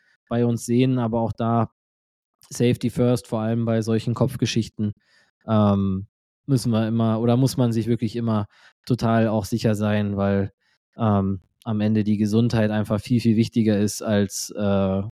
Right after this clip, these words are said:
jedes Eishockeyspiel. Und, ähm, klar, sieht man als Spieler dann meistens nicht so oder als Fan natürlich auch nicht. Man will immer jeden Spieler spielen sehen, aber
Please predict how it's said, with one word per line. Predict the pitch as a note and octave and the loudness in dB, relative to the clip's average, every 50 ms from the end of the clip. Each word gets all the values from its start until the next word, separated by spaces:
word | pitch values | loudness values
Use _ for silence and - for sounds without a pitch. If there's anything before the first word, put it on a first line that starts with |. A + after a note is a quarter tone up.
| _ - | _ -8
jedes | - A2 A2 A2 G#2+ G#2 G#2 - - - | -2 0 2 4 4 2 2 0 -6 -6
Eishockeyspiel. | G#2+ A2 G#2+ - A#2 G#2 - A2 G2+ - - - G#2 G#2+ G#2+ G#2 - _ _ _ _ _ _ _ _ _ _ _ | -4 -4 -2 -2 -2 -2 -2 -4 -4 -4 -6 -2 0 0 0 0 -4 _ _ _ _ _ _ _ _ _ _ _
Und, | - A2 G2+ F#2+ F#2+ F#2 - - - - | -4 -2 0 0 0 -2 -4 -8 -8 -2
ähm, | G#2+ G#2 F#2+ F#2+ F2+ F2+ F2+ F#2 - - _ _ _ - _ | 0 2 4 4 2 0 -2 -4 -8 -12 _ _ _ -20 _
klar, | - G2+ F#2+ F#2+ F#2+ - _ _ _ | -4 -2 -2 -2 -4 -6 _ _ _
sieht | _ - E3 - | _ -8 -4 0
man | E3 C#3 | 0 2
als | B2+ B2 A#2 | 2 0 -2
Spieler | - - C#3+ C#3 C#3 C3+ B2 | -2 -2 0 2 2 2 2
dann | A#2+ A#2+ A#2+ | 2 0 0
meistens | A#2 A#2+ A#2+ - - - A2+ G#2+ - - - - C3 | 0 -2 -4 -4 -4 -8 -8 -8 -8 -14 -16 -12 -2
nicht | C3 C#3 C3+ - - | -2 -2 -2 -2 -2
so | - C#3 C3 | -2 0 2
oder | B2 A#2+ A2+ | 2 2 2
als | A2+ A#2 A2 - - | 0 -2 -4 -4 -2
Fan | - C#3 D3+ | 0 2 2
natürlich | D3 C3 - C3+ B2 A#2+ A2+ A2 | 2 0 0 0 0 0 0 0
auch | A#2 C#3+ D3+ | 0 2 2
nicht. | D3+ C3+ A#2 A#2+ | 2 2 0 -2
Man | A#2+ A#2 A2+ | -4 -2 0
will | B2 A#2+ | 0 0
immer | B2 C3 C3+ B2+ | 0 0 0 0
jeden | A#2 A2+ B2 B2 B2+ A#2+ | 0 0 0 0 0 -2
Spieler | - - C3 B2+ B2+ A#2+ A2+ A2+ G#2+ | -4 -4 -4 -2 0 0 0 0 -2
spielen | - - C3 C3+ C3+ C3 B2 | -2 0 2 2 4 2 2
sehen, | A2 A2+ A2+ A2 G#2+ A2 | 0 0 -2 -2 -4 -4
aber | G#2+ A2 G2+ G2+ G2 | -6 -4 -2 -2 -4